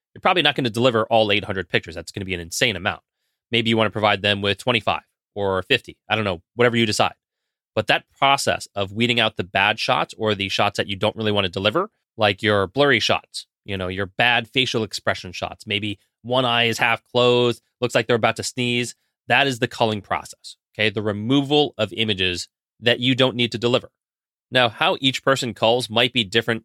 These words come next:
between each photographer. Some people use a color rating system, some people use the star system, some people just tag the ones that they're gonna keep, and maybe somebody out there likes to buck that trend, and they use the tag marker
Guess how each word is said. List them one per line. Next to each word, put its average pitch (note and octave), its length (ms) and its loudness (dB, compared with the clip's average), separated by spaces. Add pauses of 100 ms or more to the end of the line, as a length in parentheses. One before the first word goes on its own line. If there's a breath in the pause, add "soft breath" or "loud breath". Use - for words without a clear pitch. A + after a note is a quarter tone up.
between F#2+ 600 -4
each F#2 220 -6
photographer. B2+ 520 -2 (140)
Some G#2+ 240 -2
people G2+ 240 -6
use G2 260 -4
a F#2+ 180 0
color E3+ 400 0
rating D3+ 300 2
system, C#3 520 0 (300)
some F#2 200 -6
people F#2+ 280 -6
use F#2 280 -6
the F#2+ 100 -8
star D3 380 2
system, C3 480 -2
some F#2+ 160 -6
people F#2+ 240 -12
just F#2+ 200 -10
tag A#2+ 440 0
the A2+ 80 -2
ones G#2+ 460 0 (320)
that A2 120 0
they're A2+ 160 4
gonna A2 160 0
keep, C#3+ 360 -2 (380)
and B2 140 -2
maybe D3+ 200 0
somebody C#3 300 2
out C3 140 2
there C3+ 300 4
likes A#2+ 200 0
to A2+ 100 -6
buck A#2 260 -2
that B2 180 0
trend, A2+ 360 -2 (400)
and A#2+ 100 -2
they A#2 60 0
use A#2+ 160 2
the A#2+ 80 0
tag A2+ 320 0
marker A#2 400 -2